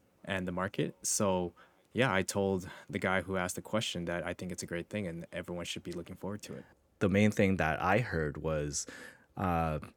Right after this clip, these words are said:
Speaker 2: trillions of dollars of, from the capital allocators, from hedge funds, institutional investors, are waiting on the sidelines. And once they hear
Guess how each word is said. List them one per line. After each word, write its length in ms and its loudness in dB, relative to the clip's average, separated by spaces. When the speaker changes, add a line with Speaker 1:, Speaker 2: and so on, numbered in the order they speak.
Speaker 2:
trillions 560 12
of 80 8
dollars 760 4
of, 280 2
from 300 8
the 100 4
capital 440 -2
allocators, 720 4
from 160 2
hedge 240 0
funds, 340 0
institutional 680 -2
investors, 760 0
are 160 6
waiting 340 8
on 140 6
the 80 0
sidelines. 800 4
And 220 -2
once 300 4
they 160 6
hear 640 4